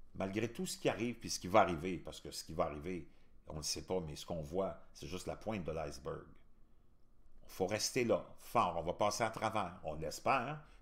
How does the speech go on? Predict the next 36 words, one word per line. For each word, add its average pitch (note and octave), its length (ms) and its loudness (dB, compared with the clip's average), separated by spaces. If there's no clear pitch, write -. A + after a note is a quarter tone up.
Peut-être - 420 8
pas. B2 320 10
On E2+ 160 -2
verra. A2 640 6
On - 60 -12
connaît E2 300 -6
pas C3 180 2
l'his-, A2+ 240 -6
l'histoire. G2 640 -4
On D#2 60 -12
connaît E2+ 240 -8
pas A#2 120 -2
l'avenir. A2 460 -4
Mais D#2 120 -6
on D2 60 -6
sait - 200 -2
qu'il F#2 140 -2
y - 20 -4
a E2+ 40 -4
une E2+ 40 -2
mise F#2+ 200 0
à E2+ 100 2
ré-, E2 320 -4
zéro F2 320 -2
qui F#2+ 120 -12
sera F2 200 -4
faite G2+ 180 -6
maintenant. E2+ 400 -6
Qui A2+ 140 -2
sera - 180 0
épargné, F#2 460 0
qui - 100 -6
ne G2+ 60 0
le - 40 -6
sera F2 220 -2
pas ? C#3 320 0